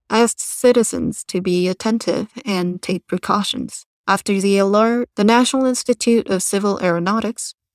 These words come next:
better known as inac, restricted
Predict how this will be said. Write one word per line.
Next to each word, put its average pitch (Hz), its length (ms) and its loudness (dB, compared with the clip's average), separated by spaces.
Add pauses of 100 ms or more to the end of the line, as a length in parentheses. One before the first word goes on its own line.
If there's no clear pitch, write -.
better 196 240 2
known 170 340 0
as 165 240 -4 (100)
inac, 202 500 0 (180)
restricted 262 920 2